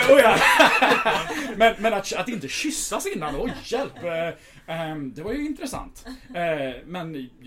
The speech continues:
ja, jag bara körde ju på det. Man kan ju inte kyssa någon som inte <laughs> tycker det är okej att kyssa henne, liksom. L-, lite, lite, eh, gentleman får man väl vara. <laughs> Och, och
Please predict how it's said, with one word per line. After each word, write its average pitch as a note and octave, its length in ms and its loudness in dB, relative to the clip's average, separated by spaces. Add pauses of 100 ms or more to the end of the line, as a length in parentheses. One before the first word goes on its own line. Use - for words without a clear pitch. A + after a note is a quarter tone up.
(160)
ja, D#3 220 -6
jag D3+ 120 -8
bara F3 280 -6
körde D#3 220 -8
ju C#3+ 60 -12
på - 180 -12
det. B2+ 180 -8
Man C3 160 -10
kan C#3 80 -12
ju D#3+ 40 -8
inte D3+ 140 -8
kyssa D3 280 -8
någon G3+ 180 -6
som G3 160 -4
inte A3 200 2
<laughs> A#3+ 400 4 (200)
tycker B3+ 260 6
det B3 60 8
är F#3 60 8
okej A#3 280 4
att - 100 0
kyssa C4+ 300 -2
henne, G#3 240 4
liksom. B3+ 300 -2 (580)
L-, F3+ 220 -8
lite, F3+ 320 0
lite, E3+ 340 -4
eh, G#3 460 -2
gentleman D#3+ 380 -6
får D#3+ 80 -14
man E3 120 -6
väl F3 80 -12
vara. - 160 -4 (1000)
<laughs> E3 120 -6
Och, D3 200 -8
och C#3+ 240 -14